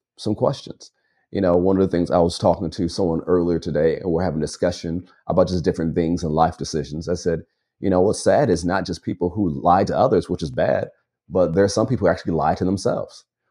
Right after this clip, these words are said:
We should be honest with others, but we also need to be honest with ourselves. And one of the ways we can be honest with ourselves is asking ourselves these questions. We'll go tonight. And some of the questions are some tough questions you might need to answer and really examine yourself.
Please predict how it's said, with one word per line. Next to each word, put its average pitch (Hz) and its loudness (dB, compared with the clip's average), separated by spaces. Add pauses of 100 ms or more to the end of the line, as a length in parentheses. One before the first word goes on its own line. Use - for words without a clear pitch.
We 101 2
should 117 -4
be 120 2
honest 123 0
with 101 -2
others, 92 2
but 95 0
we 98 0
also 107 0
need 98 -2
to 90 -4
be - -8
honest 101 -4
with - -6
ourselves. - -6 (460)
And 90 -2
one 92 2
of 107 0
the 110 2
ways 95 2
we 90 0
can 90 -4
be 80 -4
honest 87 -2
with 90 0
ourselves 87 -2
is 87 -10 (120)
asking 95 0
ourselves 90 -2 (640)
these 92 -2
questions. 90 -2
We'll 90 2
go - 0
tonight. 107 -2
And 135 -6
some 156 0
of - -2
the 147 -2
questions 123 -2
are 143 0 (1120)
some 165 0
tough 190 -2
questions 87 2
you 82 -2
might 76 -2
need 78 -4
to - -6
answer 71 -6
and 78 -2
really 120 2
examine 73 -4
yourself. - -14